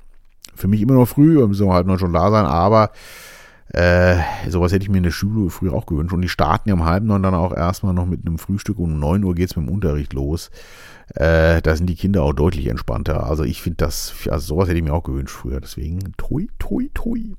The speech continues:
dass es das gibt und dass das läuft. Nee, sonst mit dem Homeschooling bei uns klappt das. Wir können uns das ja auch gut einteilen. Sanna arbeitet, äh, zwei halbe Vormittage, die übernehme ich dann. Ich bin da ja auch flexibel. Also das klappt super. Und, ähm, ja,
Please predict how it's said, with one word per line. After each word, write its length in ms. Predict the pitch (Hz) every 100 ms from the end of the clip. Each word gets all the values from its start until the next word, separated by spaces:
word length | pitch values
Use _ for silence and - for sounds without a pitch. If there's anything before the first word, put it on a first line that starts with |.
| - - - - - - -
dass 160 | 87
es 100 | 90
das 200 | - 80
gibt 320 | - 143 -
und 160 | - 95
dass 160 | 87 -
das 300 | 87 - 85
läuft. 320 | 78 73 -
Nee, 120 | 117
sonst 240 | 117 165
mit 80 | 156
dem 100 | 120
Homeschooling 400 | 131 160 156 143
bei 60 | 127
uns 160 | 160
klappt 260 | - 113 -
das. 220 | 170 -
Wir 140 | 127 123
können 160 | 127
uns 100 | 139
das 140 | 123 -
ja 80 |
auch 140 | 117 -
gut 140 | 113
einteilen. 680 | 62 90 120 113 113 113 92
Sanna 240 | 87 92
arbeitet, 600 | 69 82 92 95 95 -
äh, 380 | - 92 92 90
zwei 240 | - 80 85
halbe 220 | 87 90
Vormittage, 560 | 92 92 85 85 92
die 140 | 82 85
übernehme 420 | 87 87 80 78
ich 120 | 78
dann. 280 | 104 95 90 - - - - - - - - - - -
Ich 140 | -
bin 120 | - 85
da 80 |
ja 100 | 85
auch 120 | 69 -
flexibel. 420 | 85 - 90 90
Also 120 | 90
das 200 | 104 -
klappt 320 | 101 90 -
super. 460 | 95 95 101 101 107 - - - - - - - - - - -
Und, 440 | 76 78 80 76
ähm, 360 | 78 73 78 71 - - -
ja, 360 | 78 90 82